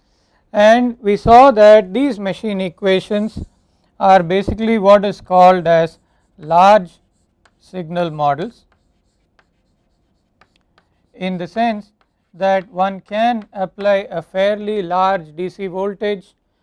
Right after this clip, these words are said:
a fairly large torque on the shaft,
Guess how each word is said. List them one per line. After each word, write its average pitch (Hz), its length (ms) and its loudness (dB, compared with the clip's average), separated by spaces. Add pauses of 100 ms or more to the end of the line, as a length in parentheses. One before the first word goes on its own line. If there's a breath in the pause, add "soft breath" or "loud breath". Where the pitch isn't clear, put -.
(180)
a 151 100 -14
fairly 185 480 -6
large 175 420 -6
torque 202 500 -2
on 190 200 -10
the 180 100 -10
shaft, 202 400 -2